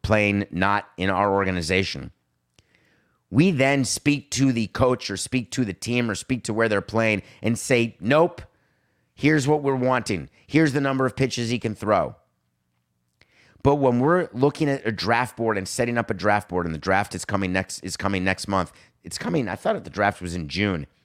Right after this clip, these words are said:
It may be in July this year. I can't remember the, the day of the M L B draft. We're paying attention to all of these things that are happening.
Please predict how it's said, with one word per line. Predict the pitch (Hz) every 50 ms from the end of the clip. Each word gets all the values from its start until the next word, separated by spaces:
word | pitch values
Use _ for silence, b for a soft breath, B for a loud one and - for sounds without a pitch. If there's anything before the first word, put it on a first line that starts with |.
| _ -
It | - 98
may | 110 113 110
be | 104 92 95
in | 92 85
July | 80 92 87 80 78 78
this | 76 71 73 - -
year. | 76 78
I | 82
can't | - - 95 87
remember | 73 80 85 85 82
the, | 73 76 73
the | 64 52 65 80
day | 76 - 90 82 82 80
of | 76 71
the | 73 78 76 78
M | 80 82
L | 78 71
B | 73 76
draft. | 65 69 69 64 62 - - - _ _ _ _ _ _ _ _ _ _ _ _ _ _ _ _ _ _ _ _ b b b b b b b b b b b b b b
We're | 104 147 180
paying | 170 - 135 151 151 151
attention | 139 - - - 131 135 127 - 135 123
to | - 127 120 - _ _ -
all | - 113 117 131 143 156
of | 147 123 110
these | 98 123 123 127 - -
things | - 117 117 123 120 101
that | - 127
are | 120 123
happening. | 113 113 123 131 - - 117 101 82 64 -